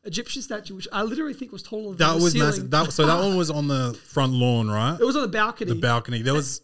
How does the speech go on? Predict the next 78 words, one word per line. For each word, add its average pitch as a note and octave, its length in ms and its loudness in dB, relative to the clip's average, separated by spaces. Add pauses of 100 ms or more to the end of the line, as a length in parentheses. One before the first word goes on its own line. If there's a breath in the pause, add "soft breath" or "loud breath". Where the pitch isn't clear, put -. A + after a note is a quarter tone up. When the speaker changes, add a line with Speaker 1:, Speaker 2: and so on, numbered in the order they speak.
Speaker 1:
Yeah, B3 100 -2
that C4+ 160 0
fell B3+ 260 0
off A3 140 -6
the G3+ 60 -6
balcony G3+ 340 -6
and F3 80 -10
broke. F#3+ 320 -8
Speaker 2:
Oh, F3 280 2
Speaker 1:
So, G3 160 2
yeah. A#3 200 4
Speaker 2:
shit. D3+ 220 -2 (100)
And D#3+ 160 2
there F3 80 6
was, F3 160 2
like, E3+ 180 0
a D#3+ 60 0
big C#3+ 260 -2
bear D3+ 360 2
or D#3 60 2
something D3+ 280 -2
maybe D3+ 360 2
as C#3 140 -2
well. C#3+ 380 0
Speaker 1:
<laughs> C#3+ 120 -12
Speaker 2:
There D3 100 -2
was, C#3 160 -4
there E3 260 0
was D#3 120 2
tons E3 320 -2
of D3+ 160 4
'em. G#2+ 140 -6 (120)
Speaker 1:
<laughs> G#3 140 -4
Yeah. F#3 140 -12 (100)
Speaker 2:
Yeah. F#3+ 540 4
Speaker 1:
We C4+ 100 4
just C#4+ 160 4
bought C#4 180 2
it C#4+ 80 2
'cause C4 100 -4
I C#4+ 160 2
just E4 140 -2
went, B3+ 240 0
I B3 100 2
remember E4 220 -2
as A3 140 0
a G#3 60 -8
kid A3+ 220 -4
walking G3+ 240 -6
past G3 280 -4
those F#3+ 120 -8
statues, E3+ 320 -12
I'm F3 60 -16
like, E3+ 140 -18
"Oh, G#3 100 -6
I'm G3+ 100 -6
gonna G4+ 140 -8
buy F3+ 220 -4
those G3 140 -2
Speaker 2:
Yeah. B4+ 260 6
Speaker 1:
ones." E4+ 220 2 (380)
And C4 160 4
then, C4+ 120 6
like, C4 200 0
I C4 40 2
went C4 220 2
into C#4 80 0
the A#3+ 100 -2
shop A#3+ 180 0
and A#3+ 80 -8
they A3 40 2
were G#3+ 60 0
still G#3+ 220 -4
there. G3 100 -2
I'm F3+ 80 -4
like, - 140 -8
"I'm F#3+ 120 -4
buying F#3+ 220 0